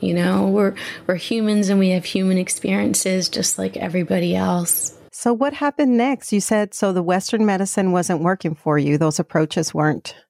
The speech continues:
Speaker 2: weren't enough.
Speaker 1: Yeah, so I started to look outside the box of everything I knew, right? And again, like I mentioned, I kept actually seeing the faces of my physician colleagues that had died from suicide. And I was so,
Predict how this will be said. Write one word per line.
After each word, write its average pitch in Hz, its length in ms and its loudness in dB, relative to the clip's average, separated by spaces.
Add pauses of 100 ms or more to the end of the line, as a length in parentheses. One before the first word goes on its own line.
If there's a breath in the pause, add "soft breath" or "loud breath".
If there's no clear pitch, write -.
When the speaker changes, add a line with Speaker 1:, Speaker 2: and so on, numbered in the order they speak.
(440)
Speaker 2:
weren't 170 260 0
enough. 156 560 2 (120)
Speaker 1:
Yeah, 339 140 2
so 277 180 -4
I 240 60 -6
started 294 340 0
to - 100 -2
look 254 260 -2
outside 190 520 -2
the 185 60 0
box 175 360 0
of 160 100 -8 (120)
everything 175 520 0
I 165 120 4
knew, 156 340 2 (720 loud breath)
right? 180 340 0
And 185 460 0 (320 loud breath)
again, 220 240 0
like 214 180 0
I 202 80 -2
mentioned, 190 520 0
I - 80 -6
kept - 440 -4
actually 196 380 0
seeing 202 300 2
the 180 80 2
faces 170 580 -4
of 175 100 -2
my 190 140 0
physician - 480 0
colleagues - 460 -2
that 156 100 0
had 165 140 0
died 175 240 -2
from 170 160 0
suicide. 170 540 -2
And 175 120 0
I 180 80 0
was 180 160 0
so, 202 560 0